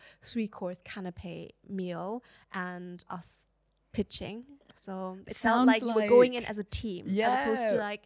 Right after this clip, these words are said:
Speaker 1: having to step in alone.
Speaker 2: Well, I was just gonna say, it sounds like the most perfect team building experience in itself. An, an away day to Manchester, and, and on
Speaker 1: Some
Speaker 2: top
Speaker 1: issues,
Speaker 2: <laughs>
Speaker 1: some problems to solve.
Speaker 2: Figure them out together, teamwork, but,
Speaker 1: Yeah.
Speaker 2: you know, throw you into the fire.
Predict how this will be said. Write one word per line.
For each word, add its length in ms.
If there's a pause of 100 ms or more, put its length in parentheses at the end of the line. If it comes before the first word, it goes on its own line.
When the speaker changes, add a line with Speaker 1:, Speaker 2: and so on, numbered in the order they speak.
(340)
Speaker 1:
having 260
to 120
step 300
in 120
alone. 360
Speaker 2:
Well, 120
I 100
was 160
just 160
gonna 180
say, 280
it 120
sounds 400
like 500
the 180
most 260
perfect 460
team 240
building 360
experience 760
in 100
itself. 480
An, 160
an 80
away 340
day 200
to 120
Manchester, 880
and, 100 (340)
and 120
on 80
Speaker 1:
Some 120
Speaker 2:
top 100
Speaker 1:
issues, 680
Speaker 2:
<laughs> 220
Speaker 1:
some 140
problems 360
to 120
solve. 480
Speaker 2:
Figure 160
them 180
out 220
together, 380
teamwork, 840
but, 120
Speaker 1:
Yeah. 160
Speaker 2:
you 60
know, 140
throw 240
you 160
into 240
the 100
fire. 440